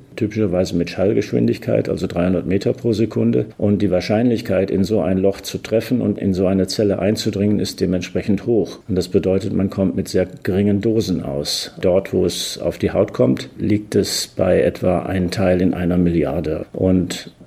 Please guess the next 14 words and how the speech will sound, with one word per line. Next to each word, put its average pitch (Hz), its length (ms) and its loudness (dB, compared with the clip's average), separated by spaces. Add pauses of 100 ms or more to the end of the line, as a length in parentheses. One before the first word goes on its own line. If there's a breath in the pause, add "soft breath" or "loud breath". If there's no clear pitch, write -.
es 98 120 2
ist 107 160 2
auch 87 100 4
so, 104 260 2
dass 101 240 0
nach 87 200 2 (180)
wenigen 98 720 0
Sekunden, 107 640 -2
Minuten 104 580 0
das 98 180 -2
meiste 98 440 0
wieder 98 240 0
rekombiniert 104 800 0
und 92 300 0